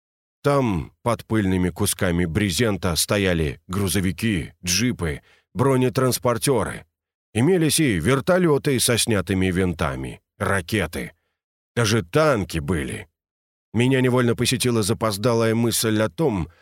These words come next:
что это мог быть один из военных складов законсервированной Астры, но затем я сразу же отмёл эту мысль. Техники было много, реально много.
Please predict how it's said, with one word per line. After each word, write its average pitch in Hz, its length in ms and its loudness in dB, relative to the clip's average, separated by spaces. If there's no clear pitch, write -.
что - 180 -2
это 165 220 0
мог 175 260 0
быть 175 240 0
один 156 280 2
из 123 120 0
военных 147 560 2
складов 143 640 0
законсервированной 131 1300 0
Астры, - 560 -2
но 113 100 0
затем 165 320 2
я 156 80 2
сразу 147 380 2
же 113 180 2
отмёл 123 440 0
эту 80 180 -4
мысль. 73 420 -2
Техники 92 560 -2
было 98 280 0
много, 107 580 0
реально 117 680 0
много. 87 580 -2